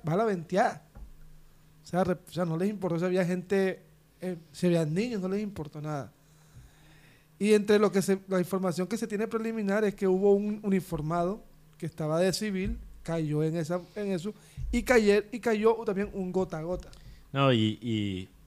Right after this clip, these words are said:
Speaker 1: Ya esto también se pone más pesado.
Speaker 2: ¿qué tiene que ver Quintero con esto? No, <laughs> Alan se ríe como si yo le voy a echar la culpa a Quintero, no.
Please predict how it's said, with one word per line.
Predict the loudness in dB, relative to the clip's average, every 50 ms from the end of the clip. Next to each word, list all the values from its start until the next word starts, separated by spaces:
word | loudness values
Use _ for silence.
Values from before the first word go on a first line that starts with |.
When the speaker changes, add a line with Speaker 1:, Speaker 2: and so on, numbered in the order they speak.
| -20 -20 -20 -20 -12 -8
Speaker 1:
Ya | -6 -6
esto | -6 -6 -6 -4
también | -4 -2 -2 -4 -6
se | -6 -10
pone | -10 -8 -10 -10 -8
más | -8 -10 -10
pesado. | -10 -10 -6 -4
Speaker 2:
¿qué | -2 0 0
tiene | 2 2 2 4
que | 4 4
ver | 4 4 2
Quintero | -2 -4 -4 -4 -4 -2 -2 -2 -4 -4
con | -6 -8 -8 -6
esto? | -8 -8 -10 _ -20 -20 -20 -20 -20 _ _ _ _ _ _ _ _ _ _ _ _ _ -20 -20 _ _ _ _ _ _ _ _ _ _ _ _ _ _ _ _ _ _ _ _ -6
No, | -4 -2 0 2 2 0 0 -2 -4 -6 -6 -8 -8 -8 -8 -8
<laughs> | -8 -6 -4 -4 -4 -4 -6 -6
Alan | -4 -2 0 2 0 0
se | 0 -2 0
ríe | 2 2 2 2 2 2 0
como | 0 -2 -2 -2
si | -4 -4 -4 -2
yo | -2 -2 -2 -2 -4 -6 -12 -16 -20 _ _
le | -10
voy | -8 -8 -8 -8
a |
echar | -10 -8 -8 -6 -6
la | -6 -8
culpa | -10 -10 -14 -12 -12 -12
a | -12
Quintero, | -12 -14 -10 -6 -4 -4 -4 -4
no. | -6 -6 -6